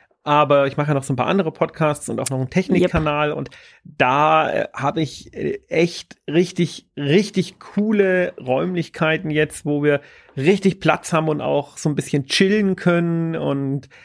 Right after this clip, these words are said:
Speaker 1: einfach eine gute Zeit haben kann. Denn ich glaube, dass das alles, was wir hier machen, diese ganze, auch wenn's medizinisch ist, hat's ja doch was mit Kreativität zu tun, dass das auch ein kreatives Umfeld braucht.
Speaker 2: Ja.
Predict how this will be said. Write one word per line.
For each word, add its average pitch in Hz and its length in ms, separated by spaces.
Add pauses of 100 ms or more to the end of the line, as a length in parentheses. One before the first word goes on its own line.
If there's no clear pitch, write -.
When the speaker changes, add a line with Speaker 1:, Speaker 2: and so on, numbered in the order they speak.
(180)
Speaker 1:
einfach 147 380
eine 151 120
gute 190 220
Zeit 170 300
haben 160 160
kann. 151 380
Denn 139 160
ich 143 120
glaube, 160 580 (340)
dass 139 420
das - 240
alles, 165 240
was 165 140
wir 156 80
hier 143 100
machen, 156 320
diese 147 220
ganze, 135 920
auch - 140
wenn's 135 160
medizinisch 165 540
ist, 151 160
hat's 151 160
ja 143 100
doch 139 160
was 147 140
mit 147 140
Kreativität 135 800
zu - 120
tun, 160 320 (320)
dass 139 160
das 156 100
auch - 120
ein 165 120
kreatives 170 560
Umfeld 196 480
braucht. - 480
Speaker 2:
Ja. 208 300